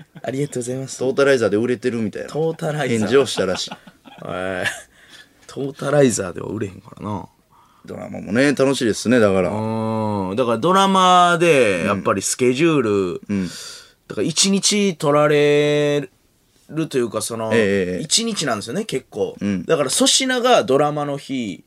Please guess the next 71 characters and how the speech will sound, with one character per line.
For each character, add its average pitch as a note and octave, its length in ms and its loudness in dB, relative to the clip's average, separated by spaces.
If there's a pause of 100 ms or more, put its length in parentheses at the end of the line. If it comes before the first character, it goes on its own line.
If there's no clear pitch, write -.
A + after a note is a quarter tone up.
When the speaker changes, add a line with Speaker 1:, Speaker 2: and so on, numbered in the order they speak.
Speaker 2:
は C3 120 2
い A2+ 80 2
は F#2+ 120 0
い F2 40 -4
は F2 180 -10
い。 - 100 -20
Speaker 1:
僕 C3 280 -4
が C#3 140 4
ド D3 100 6
ラ D3+ 160 4
マ、 C#3+ 460 4 (520)
あ A2 180 -2
の、 G2+ 340 -2
Speaker 2:
う A2+ 40 -2
ん。 G2+ 220 -6 (600)
Speaker 1:
な G#3 160 2
く B3 100 0
な B3 80 4
っ - 40 -2
た C#3+ 80 -4
り - 40 -6
す - 80 -6
る A#2 80 -8
ん - 20 -10
で G2+ 60 -12
す G2 40 -12
よ G2+ 60 -8
ね、 F3 100 -2
ロ D#3 180 6
ケ C#3 140 2
が。 G#2 300 0
Speaker 2:
は C#3 140 -2
い A2+ 60 0
は G2 80 -6
い - 0 -
は F#2 40 -6
い。 F2+ 60 -4
Speaker 1:
中 B2 160 0
止 A#2+ 200 -2
と G#2+ 120 -4
か、 G2 180 -2
ま A2 120 2
あ、 G#2+ 40 -4
天 C3+ 300 -2
候 B2 160 4
と G2+ 100 -6
か F#2+ 80 -6
に F#2 80 -6
も F#2 100 -6
よ F#2 60 -6
っ - 20 -10
て。 - 120 -14
Speaker 2:
え F#2+ 560 -2
え。 - 40 -18
Speaker 1:
だ - 20 -20
か A2+ 60 -4
ら G2 60 -10
結 - 240 0 (100)
構 A#2 240 6
あ C#3 60 8
り F3+ 100 4
が F3 140 6
た B2+ 100 2
い G2+ 60 4
こ G2 140 -2
と F#2+ 100 0
に、 F2 260 -8
Speaker 2:
う A2 60 -6
ん。 G2 240 -6 (320)
Speaker 1:
あ F#2 160 -12
の、 F2+ 380 -12